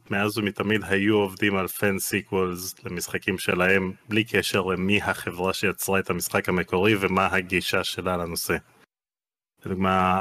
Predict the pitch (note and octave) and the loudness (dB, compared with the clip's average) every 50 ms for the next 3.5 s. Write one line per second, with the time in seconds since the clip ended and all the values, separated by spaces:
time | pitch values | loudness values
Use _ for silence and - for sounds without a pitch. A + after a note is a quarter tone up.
0 | G2 G#2 A2+ - - - G#2+ G2 G#2+ G#2 G2 G2 G#2+ G2 F#2 - - F#2 G2+ G#2+ | 2 2 0 0 0 0 2 4 4 4 4 6 4 4 4 2 2 2 4 4
1 | G2+ G#2 G2+ G2+ G2+ G2+ G2 G2 G2 G2+ G2 F#2+ - _ - - - _ _ _ | 4 4 4 6 6 8 8 6 6 4 2 0 -4 _ -16 -20 -20 _ _ _
2 | _ - F#2+ G#2+ A#2+ A#2 A2+ G2 - - - G2+ F#2+ G2 - - G#2 F#2 - - | _ -2 0 2 2 4 2 0 0 0 0 0 0 0 -2 -4 -4 -4 -4 -4
3 | F#2 F2+ F#2 G2+ A2 A#2 - - - | -2 -2 -2 -2 -4 -6 -10 -14 -18